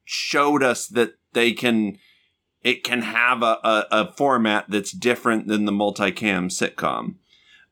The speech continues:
Um, and, you know, it's just chock full of celebrity guest stars of the time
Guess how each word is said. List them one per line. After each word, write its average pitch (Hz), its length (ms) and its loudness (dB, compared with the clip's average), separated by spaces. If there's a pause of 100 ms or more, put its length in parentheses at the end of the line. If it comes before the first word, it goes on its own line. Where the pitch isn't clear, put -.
Um, 101 540 0 (920)
and, 165 400 0
you 170 240 0
know, 139 240 0
it's - 400 -4 (500)
just - 400 -2
chock 175 460 -2
full 135 560 0
of 101 500 2 (840)
celebrity 131 800 0
guest 107 380 -2
stars 123 540 0
of 107 180 -4
the 120 80 0
time 117 800 0